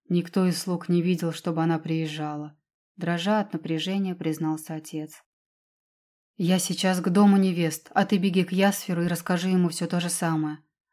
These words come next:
Уже на бегу распорядился я. Никогда я еще не испытывал такого ужаса.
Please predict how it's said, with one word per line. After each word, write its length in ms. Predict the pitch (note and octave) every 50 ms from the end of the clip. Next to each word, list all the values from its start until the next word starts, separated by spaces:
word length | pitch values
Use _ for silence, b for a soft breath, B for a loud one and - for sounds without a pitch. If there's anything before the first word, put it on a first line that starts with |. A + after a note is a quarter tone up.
| _
Уже 280 | - F#3+ F#3 F3 - A3
на 160 | G#3+ G#3 F#3+
бегу 340 | F3+ F#3 F#3+ F3+ F#3 G3+ G#3
распорядился 760 | F#3+ F3 F3 - E3+ E3+ E3+ E3 D#3+ D#3+ D#3 D#3 - - - D#3+
я. 260 | D#3 D#3 D#3 D#3+ - _ _ _ _ _ _ _ _ _ _ _ _ _ - F3+
Никогда 480 | F#3 F3 - F#3 F#3 F#3+ F#3 G3+ G#3
я 240 | G#3+ G#3 G3+ F#3+ F#3
еще 300 | F#3 F3 - - G3+ G3
не 220 | G3 F#3+ F#3+ F#3
испытывал 500 | F3+ - - - G3 F#3+ - F3+ F3+ F3+
такого 460 | F3 F3+ E3+ F3+ - F3+ F3 F3 F3+ F3
ужаса. 640 | - F3 E3 D#3+ D#3+ D#3 D#3 - - D#3+ D#3 D#3